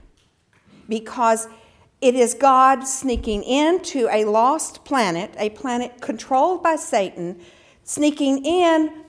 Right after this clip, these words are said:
through belief and through faith and planting his kingdom in the hearts of people.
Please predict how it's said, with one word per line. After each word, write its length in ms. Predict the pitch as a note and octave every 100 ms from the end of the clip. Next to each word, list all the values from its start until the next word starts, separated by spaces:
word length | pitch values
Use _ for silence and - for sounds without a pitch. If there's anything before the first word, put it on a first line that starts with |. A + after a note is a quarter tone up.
| -
through 220 | D4 C#4+
belief 720 | - A#3+ C#4+ C#4+ C#3+ - - -
and 160 | A3
through 180 | A3 B3
faith 500 | A#3 C4+ B3 F#3 F3 -
and 160 | G#3
planting 540 | - E4 E4+ D#4+ A3+ A3+
his 260 | A#3+ A3+
kingdom 560 | - D4 C4+ G#3+ E3 D#3+
in 120 | F#3
the 100 | F3+
hearts 340 | F3 G#3+ G#3+ F#3+
of 100 | -
people. 440 | C4 A#3 -